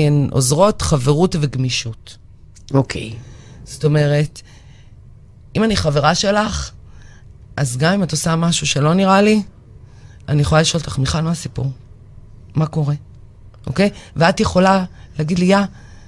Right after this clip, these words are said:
Speaker 1: סליחה, אני מתנצלת", כאילו, לא.
Speaker 2: קצת, קצת ביטול האגו.
Speaker 1: כן.
Speaker 2: ביטול החלק הכוחני, החלק המנצח,
Speaker 1: כן.
Speaker 2: החלק ה-,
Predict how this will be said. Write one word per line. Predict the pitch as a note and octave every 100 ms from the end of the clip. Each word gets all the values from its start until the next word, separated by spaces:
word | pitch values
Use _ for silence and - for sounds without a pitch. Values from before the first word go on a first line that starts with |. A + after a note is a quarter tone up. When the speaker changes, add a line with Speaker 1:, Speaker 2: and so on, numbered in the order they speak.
| -
Speaker 1:
סליחה, | - D3 -
אני | F#3+ F3 D3+
מתנצלת", | D3+ D3+ D#3 D#3 G#3 F#3+ D3+
כאילו, | - C#3+ C#3 B2+
לא. | E3 F#3+
Speaker 2:
קצת, | -
קצת | - F#3 D3+
ביטול | C#3 F#3 F3
האגו. | F#3+ D3 A#2+ G2+ - - - - - -
Speaker 1:
כן. | G3 C3+
Speaker 2:
ביטול | B2 - F3
החלק | - E3 E3
הכוחני, | - - G#2+ D#3+ D#3+
החלק | - E3
המנצח, | D#3+ D#3 D3 - D#3+ C3 A#2
Speaker 1:
כן. | D#3
Speaker 2:
החלק | C#3 D3+
ה-, | D3+